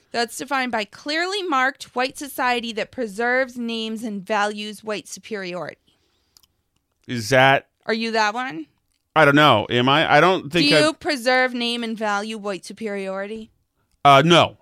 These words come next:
Speaker 2: I am.
Speaker 1: Okay.
Speaker 2: I do not.
Speaker 1: Okay.
Speaker 2: I have no. Uh, no, and I
Speaker 1: Okay.
Speaker 2: actually am not superior
Speaker 1: <laughs>
Speaker 2: myself
Speaker 1: To
Speaker 2: in
Speaker 1: most
Speaker 2: any
Speaker 1: other
Speaker 2: way, except
Speaker 1: people.
Speaker 2: if a lot of debt makes you superior.
Speaker 1: Okay.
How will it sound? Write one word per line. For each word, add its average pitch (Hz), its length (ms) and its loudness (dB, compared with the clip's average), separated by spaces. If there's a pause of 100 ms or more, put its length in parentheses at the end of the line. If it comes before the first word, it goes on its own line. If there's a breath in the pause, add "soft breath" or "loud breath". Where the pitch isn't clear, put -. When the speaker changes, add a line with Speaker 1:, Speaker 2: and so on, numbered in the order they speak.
Speaker 2:
I 135 120 6
am. 139 140 4
Speaker 1:
Okay. 139 80 4
Speaker 2:
I 139 60 6
do 139 120 4
not. 135 360 4
Speaker 1:
Okay. 269 160 -4
Speaker 2:
I 135 60 6
have 139 300 4
no. 131 520 0
Uh, 120 240 6
no, 117 340 -2
and 135 140 2
I 147 120 4
Speaker 1:
Okay. 151 80 4
Speaker 2:
actually 135 360 -2
am 120 240 0
not 131 320 4 (420)
superior 123 800 0 (120)
Speaker 1:
<laughs> 359 100 -6
Speaker 2:
myself 120 600 2 (200)
Speaker 1:
To 320 100 -6
Speaker 2:
in 135 80 4
Speaker 1:
most 233 180 4
Speaker 2:
any 147 200 6
Speaker 1:
other 143 80 6
Speaker 2:
way, 123 220 6
except 143 360 2
Speaker 1:
people. 139 240 -4 (320)
Speaker 2:
if - 140 -20
a 139 80 4
lot 139 200 6
of 131 140 -2
debt 135 240 2
makes 113 240 -2
you 117 80 -4
superior. 107 380 -2
Speaker 1:
Okay. 226 260 -6